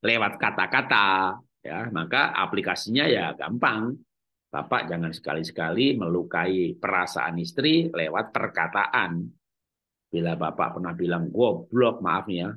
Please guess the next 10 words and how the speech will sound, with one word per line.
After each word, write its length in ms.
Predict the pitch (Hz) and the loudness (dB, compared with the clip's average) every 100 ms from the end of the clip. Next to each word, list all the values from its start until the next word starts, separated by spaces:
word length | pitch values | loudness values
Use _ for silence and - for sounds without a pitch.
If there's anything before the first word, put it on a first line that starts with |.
| - | -10
mungkin 320 | 90 85 87 92 | -8 -4 -2 0
lonte 480 | 110 101 107 143 117 | -2 -2 0 2 4
kamu." 400 | 117 117 120 117 | 4 2 0 2
Waduh, 640 | 165 196 - 226 226 - - - - _ - | 4 4 4 6 6 6 -2 -14 -18 _ -4
bilangin 400 | 82 85 95 87 | 0 0 0 0
pelacur 480 | 131 117 110 - 151 | 4 4 2 4 6
lu 160 | 135 135 | 6 6
gitu 320 | 120 117 117 | 4 2 2
ya. 240 | 110 113 | 2 2
Wah, 400 | 131 127 160 208 | 2 0 0 -2